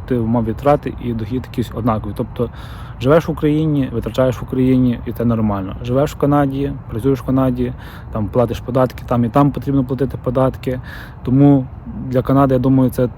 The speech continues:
теж недорого, наприклад, зробити чистку зубів за таку ціну. Але якщо ти маєш бенефіти, то, рахуйте, ти нічого не витрачаєш, ти платиш за то податки.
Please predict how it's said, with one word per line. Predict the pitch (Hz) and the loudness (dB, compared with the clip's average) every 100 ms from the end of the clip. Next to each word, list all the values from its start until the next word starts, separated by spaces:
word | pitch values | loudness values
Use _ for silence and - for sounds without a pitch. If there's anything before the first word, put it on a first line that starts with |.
| - | -2
теж | 131 127 107 - | 2 4 2 -2
недорого, | 117 127 131 117 117 | 2 4 4 2 0
наприклад, | 113 107 123 113 | -2 -2 -2 0
зробити | 110 123 117 | 0 -2 -4
чистку | 135 131 - | -4 -6 -6
зубів | 113 113 113 | -6 -4 -2
за | |
таку | 110 107 | -4 -4
ціну. | 110 101 90 - - - | -2 -2 -4 -10 -14 -4
Але | 127 | 0
якщо | - 135 | 0 0
ти | 147 | 4
маєш | 147 120 | 4 4
бенефіти, | 120 120 156 160 139 - - | 2 0 0 -2 -4 -6 -6
то, | 113 | -6
рахуйте, | 107 143 135 131 - - - - | 0 0 0 -6 -8 -14 -16 -6
ти | - | 0
нічого | 127 113 127 | 2 4 2
не | 120 | 2
витрачаєш, | 104 104 110 101 101 - - - - | -2 -4 -2 -2 -4 -10 -12 -12 -2
ти | 139 135 131 | 2 4 2
платиш | - 113 135 117 - | -4 -2 0 0 -2
за | 113 | -2
то | 135 120 - | 0 0 -2
податки. | 113 107 101 - | -2 -2 -2 -8